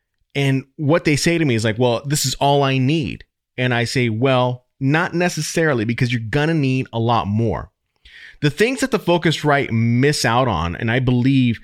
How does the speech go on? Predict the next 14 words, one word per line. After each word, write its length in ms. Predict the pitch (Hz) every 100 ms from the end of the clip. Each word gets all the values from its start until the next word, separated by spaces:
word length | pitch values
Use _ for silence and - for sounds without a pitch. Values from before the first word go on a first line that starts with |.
| - _ _
it's 240 | 135 127 -
something 400 | - 151 156 127
that 100 | 117
I 80 |
think 320 | 120 - 127 -
that 300 | 113 101 _
they 180 | 113 127
should 380 | 120 - 160 151 -
upgrade 460 | 139 - 131 117
into 380 | - 135 135 127
their, 440 | 101 110 107 104 - _ _ _ -
um, 540 | 98 101 98 101 117
their 160 | 113 123
hardware, 720 | - 147 180 139 101 87 98